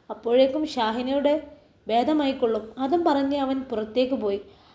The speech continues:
ഫൈസി ഷാഹിനയുടെ മുഖത്തേക്കൊന്ന് നോക്കി. "പോയില്ലേ,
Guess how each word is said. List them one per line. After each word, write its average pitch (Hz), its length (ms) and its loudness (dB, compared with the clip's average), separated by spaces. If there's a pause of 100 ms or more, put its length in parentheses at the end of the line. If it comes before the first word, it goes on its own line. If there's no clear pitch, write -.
(220)
ഫൈസി 302 320 4
ഷാഹിനയുടെ 311 580 4
മുഖത്തേക്കൊന്ന് 269 720 0
നോക്കി. 208 280 -6 (220)
"പോയില്ലേ, 262 460 2